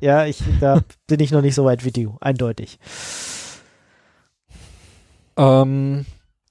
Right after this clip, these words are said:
Speaker 2: ja. Hast du denn noch was?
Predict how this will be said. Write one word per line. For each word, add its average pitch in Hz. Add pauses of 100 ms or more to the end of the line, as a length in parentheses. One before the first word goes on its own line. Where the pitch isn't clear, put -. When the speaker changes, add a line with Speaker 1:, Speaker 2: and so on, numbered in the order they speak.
(160)
Speaker 2:
ja. 120 (580)
Hast -
du 269
denn 196
noch 123
was? -